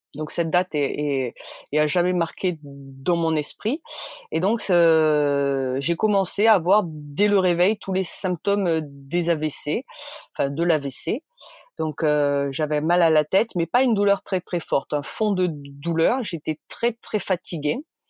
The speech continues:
et j'arrivais pas à me remettre de cette fatigue que j'avais pris au début pour de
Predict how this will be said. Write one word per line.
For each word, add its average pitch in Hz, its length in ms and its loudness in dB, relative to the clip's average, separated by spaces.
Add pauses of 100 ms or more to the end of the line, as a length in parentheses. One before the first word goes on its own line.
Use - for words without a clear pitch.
(460)
et 175 320 2
j'arrivais 180 360 2
pas 240 180 4
à 240 60 6
me 180 340 2
remettre 190 580 0
de 170 120 -4
cette 170 260 -6
fatigue 202 680 -2
que 185 120 -2
j'avais 170 260 2
pris - 160 -4
au 220 60 2
début 175 300 0
pour 175 220 -2
de 160 260 0